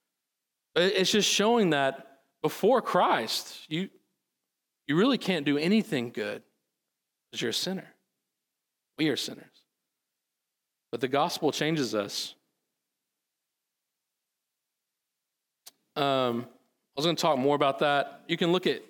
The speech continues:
Cain's offering in Genesis. What happens with Cain's offering? He goes, he, he, you know, him and Abel go and get, gather an offering to present before God, but God rejects Cain's offering. And so, and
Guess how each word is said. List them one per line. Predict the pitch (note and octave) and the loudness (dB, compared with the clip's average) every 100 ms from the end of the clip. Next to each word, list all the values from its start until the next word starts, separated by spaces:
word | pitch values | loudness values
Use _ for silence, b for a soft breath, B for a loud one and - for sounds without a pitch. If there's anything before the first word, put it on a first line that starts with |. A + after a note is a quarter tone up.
| _ | _
Cain's | - F3+ F3 E3+ | -4 0 0 2
offering | D#3+ E3 F3 E3+ | 2 2 0 2
in | E3 C3+ | 0 0
Genesis. | C#3+ D#3 - F3+ E3+ - - b b b b b _ - | -2 -2 0 0 0 -2 -6 b b b b b _ 0
What | D3 | 2
happens | D#3+ D#3+ E3+ D#3+ E3 D#3 - - | 2 2 2 2 0 -2 -6 -6
with | B2 - | -8 -4
Cain's | D#3+ D#3+ C#3+ | -2 2 4
offering? | D3 D#3 D3+ | 2 2 0
He | D3+ C#3+ | 0 2
goes, | C#3+ D#3 D3+ | 4 4 4
he, | D#3+ C3 | 0 -2
he, | D3 D3 B2+ _ _ _ _ _ _ _ _ - | -2 -2 -4 _ _ _ _ _ _ _ _ -8
you | A2+ | -6
know, | A2+ - _ | -6 -10 _
him | - D3+ E3 | -6 -2 0
and | C#3+ | 2
Abel | C3 D3+ D#3+ C#3+ | 2 2 2 2
go | C#3+ C#3 | 2 2
and | C3+ | 2
get, | C#3+ C#3+ - _ _ _ _ | 0 -2 -8 _ _ _ _
gather | B2+ C#3 D3 | -2 0 0
an | B2+ | 0
offering | B2 C3+ - D#3+ D3+ D3+ | 2 0 0 -2 0 -4
to | - | -6
present | C#3 A#2+ C#3 C3 | -6 -2 -2 -2
before | B2 C#3+ B2 | -2 -2 0
God, | A3 A3 C#3 D3 C#3 | 0 2 2 0 -4
but | A#2+ | -6
God | C#3 C3+ C3 | -2 0 0
rejects | B2 A#2 C3+ - - b b b b - | -2 -2 -2 -4 -10 b b b b -10
Cain's | D#3 C#3+ C#3 C3+ | -4 0 0 2
offering. | D3 D3+ B2+ G#2+ G#2+ | 2 0 -2 -2 -4
And | G#2+ | -6
so, | - A#2+ A#2 A#2 b b b b | -2 0 0 -2 b b b b
and | B2 A#2+ A#2 | -4 -4 -6